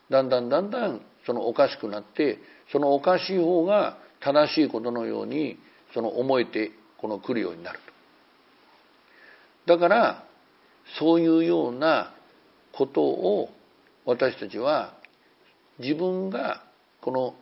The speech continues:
水際で、玄関口で入れてから断るんじゃなくて、入れる前に私たちは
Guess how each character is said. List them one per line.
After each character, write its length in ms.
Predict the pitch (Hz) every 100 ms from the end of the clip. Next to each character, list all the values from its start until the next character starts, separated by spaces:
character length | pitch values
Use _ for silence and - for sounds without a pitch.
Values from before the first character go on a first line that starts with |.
| _ _ - _ -
水 280 | 127 127 131
際 260 | 135 127
で、 200 | 113 110 - _ _ _ _ -
玄 240 | 123 139 139
関 220 | 147 127
口 200 | 98 -
で 180 | 107 - _ _ _ _ _ _ _ _ _ _ -
入 140 | 156
れ 160 | 208 208
て 180 | 226
か 140 | 196 214
ら 320 | 247 107 - -
断 360 | 143 160 151
る 80 | 135
ん 20 |
じ 60 | 101
ゃ 40 |
な 120 | 98 90
く 80 |
て、 180 | - 107 _ _ _ _ _ _ _ _ _ -
入 140 | 151
れ 120 | 202
る 100 | 214
前 300 | 214 247 226
に 420 | 185 226 135 - - _ -
私 280 | 123 139 -
た 100 | 107
ち 120 | 120
は 300 | 151 110